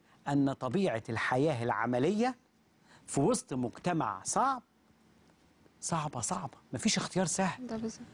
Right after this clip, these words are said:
Speaker 1: مفيش اختيار سهل.
Speaker 2: مم.
Speaker 1: مش أنت هتختار ما بين تخدم ربنا بالترنيم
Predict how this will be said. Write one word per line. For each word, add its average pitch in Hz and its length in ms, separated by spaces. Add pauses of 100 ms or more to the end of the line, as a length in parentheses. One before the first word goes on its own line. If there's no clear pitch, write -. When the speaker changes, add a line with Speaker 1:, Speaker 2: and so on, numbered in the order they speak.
Speaker 1:
مفيش - 160
اختيار - 280
سهل. 226 240 (320)
Speaker 2:
مم. 233 240 (500)
Speaker 1:
مش 156 160
أنت 233 140
هتختار 175 640
ما 190 140
بين 208 320 (340)
تخدم 190 460
ربنا 170 380
بالترنيم 180 680